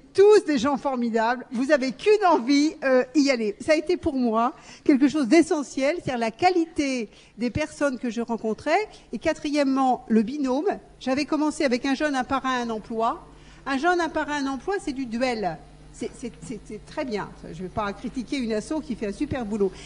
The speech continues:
Mais là, le fait qu'on accompagne à deux et qu'il y ait un groupe par mois, si vous voulez, ça faisait un ensemble de choses qui vraiment me correspondaient complètement.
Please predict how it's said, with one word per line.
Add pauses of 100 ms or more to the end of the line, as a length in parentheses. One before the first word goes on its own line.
(220)
Mais
là,
le
fait
qu'on
accompagne
à
deux (320)
et (560)
qu'il
y
ait
un
groupe (500)
par
mois, (280)
si
vous
voulez,
ça
faisait
un
ensemble
de
choses (340)
qui
vraiment
me
correspondaient
complètement.